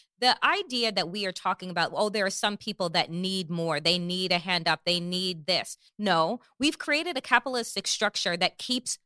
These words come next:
per-, people permanently on the bottom. We have robbed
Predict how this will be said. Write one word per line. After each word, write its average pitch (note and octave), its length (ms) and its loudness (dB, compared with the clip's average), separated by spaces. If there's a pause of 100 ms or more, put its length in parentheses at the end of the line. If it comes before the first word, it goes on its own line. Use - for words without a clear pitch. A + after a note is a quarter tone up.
(240)
per-, B3+ 320 4
people G#3 360 0
permanently G3+ 600 -2
on F#3 220 0
the F3 80 -4
bottom. D3 480 -2 (300)
We D#4+ 240 6
have C4+ 240 4
robbed G#3 640 4